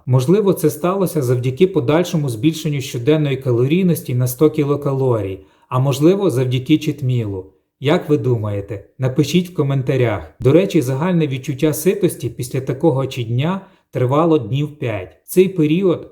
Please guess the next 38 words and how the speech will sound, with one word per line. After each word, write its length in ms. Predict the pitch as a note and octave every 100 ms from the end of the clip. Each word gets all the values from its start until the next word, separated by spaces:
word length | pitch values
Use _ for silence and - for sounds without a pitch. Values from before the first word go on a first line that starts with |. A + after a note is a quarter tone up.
| _
вправи 340 | - E3 D3 B2+
в 40 |
залі 320 | A#2 E3 F3+
виконувалися 840 | B2+ B2 D#3+ E3+ D#3+ B2+ B2 B2 A2+
відносно 580 | A#2+ C3 D#3 D#3+ D3+
легко, 540 | C#3 C3+ A#2+ - - - _ _ -
а 140 | B2+
от 180 | C#3 C#3
вигляд 440 | F3 D#3 C#3 C#3
тіла, 400 | - G#3 F3+ A2+ - -
який 260 | B2+ E3+ D#3
мене 260 | D3 C#3+
по 140 | C#3 C#3+
якості 500 | D3 C#3 B2+ - A#2
більш-менш 500 | C#3 B2+ C#3+ C#3+ A#2
задовільнив, 720 | C3 A#2+ B2+ C3+ C3 A#2 F#2 - _ -
з'явився 500 | A2+ B2+ F#3+ G3+ -
тільки 360 | E3 D#3+ D#3+
через 320 | - D3 D3+ -
тиждень, 480 | D3 A2+ G2 G2 -
на 120 | A#2+
сьомий 380 | B2+ D#3 D#3 B2
день. 340 | A#2 A2+ F#2+ - _
Причому 500 | C3 B2+ F#3 F#3+ D3
п'ятий 420 | - F3 E3+ C#3+
і 40 | C3
шостий 440 | E3 D#3+ D#3 C3
день 300 | A#2 D#3+ F#3+ - _ -
я 120 | B2
пив 280 | B2+ F3+ F3
чаї 300 | C3+ B2+ E3
на 120 | D3
травах, 480 | - D#3+ F3+ E3+ -
які 200 | - C3
мають 380 | B2+ E3 E3+ B2+
легкий 360 | D3+ D#3+ C#3
сечогінний 600 | A#2+ B2 B2 G#2+ C#3 C#3
ефект. 460 | C3+ - B2+ F#2+